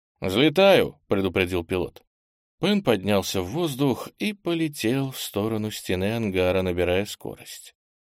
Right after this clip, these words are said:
Вся передняя часть Пена изнутри была прозрачной,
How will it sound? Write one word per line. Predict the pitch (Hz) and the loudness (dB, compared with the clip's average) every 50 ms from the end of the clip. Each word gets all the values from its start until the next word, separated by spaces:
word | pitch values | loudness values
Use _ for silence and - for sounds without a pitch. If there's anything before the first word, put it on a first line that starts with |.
| _ _ - | _ _ -8
Вся | - - 165 180 | -4 0 0 2
передняя | 160 143 143 135 143 143 127 113 110 107 101 | 2 4 4 4 4 4 4 4 4 4 4
часть | 95 - 113 113 104 - - - | 2 4 4 4 4 2 -2 -2
Пена | - 120 147 156 139 113 101 95 | 0 2 4 4 4 4 4 2
изнутри | 92 90 95 98 95 87 - 135 147 | 2 0 0 0 0 0 0 0 0
была | 127 101 98 98 120 135 | 2 4 4 4 4 2
прозрачной, | 123 - 123 131 127 131 151 156 131 101 - - - - - - - | 0 0 0 0 2 2 4 4 4 2 2 -2 -6 -8 -10 -12 -14